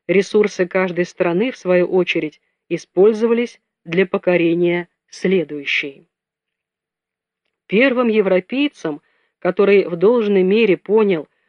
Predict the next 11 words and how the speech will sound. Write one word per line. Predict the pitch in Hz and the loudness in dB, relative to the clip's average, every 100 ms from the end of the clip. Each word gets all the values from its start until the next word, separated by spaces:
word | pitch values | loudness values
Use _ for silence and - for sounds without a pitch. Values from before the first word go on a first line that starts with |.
| _ | _
мрачное | 170 170 202 240 - 196 180 | -4 -2 -2 -2 -2 -2 0
значение | 180 175 - 220 202 170 | 0 -2 -2 -2 0 -2
организации | 170 180 170 196 - 175 | -2 -2 -2 -4 -4 -2
монгольской | 175 170 190 185 - 170 | -2 -2 -2 -2 -6 -6
армии | - 190 190 180 156 - _ _ | -4 -4 -2 -2 -4 -10 _ _
и | 175 | -4
дал | 185 196 | 0 0
ее | 185 180 | 0 0
описание, | 165 165 - 190 240 220 165 - _ _ _ _ | -2 -6 -6 -4 -2 -2 -6 -8 _ _ _ _
был | 160 226 254 | -2 0 2
монах | 220 202 220 254 | 0 0 -2 -4